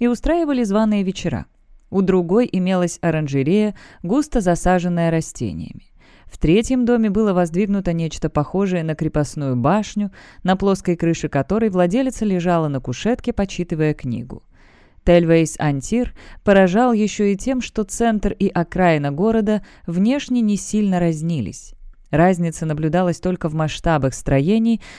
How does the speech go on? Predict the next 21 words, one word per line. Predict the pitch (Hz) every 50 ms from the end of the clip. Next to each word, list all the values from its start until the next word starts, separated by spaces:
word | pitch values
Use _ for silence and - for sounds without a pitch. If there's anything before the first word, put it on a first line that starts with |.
| - -
но | - 220 277 320
не | 311 302 262
в | 196 208
их | 226 214 -
исполнении. | 196 - - - 185 180 185 185 185 180 143 113 - - - - - _ - _ - -
На | - 147 151 160
это | 208 208 254
влияло | 214 202 196 180 185 202 214 208 190
женское | 160 175 180 180 180 - - 202 208
руководство, | 220 208 - 262 240 156 113 - - - - - - - - - - - - -
для | 165 175 180
которого | - 175 165 175 170 170 160 165
обустройство | - - 170 160 180 170 - - 185 175 151 139 - 143 143
городской | 131 147 151 156 151 - - - 147 139
среды | - - 147 151 160 175 240 254 240 - - - - -
было | - 220 311 320 294 254
чуть | - - 262 226 -
ли | 226 226
не | 214 214 208
первостепенной | - 202 190 185 185 - - - 170 160 - 196 190 190 185 180 175 165
задачей. | 160 165 160 131 117 98 - - - - - -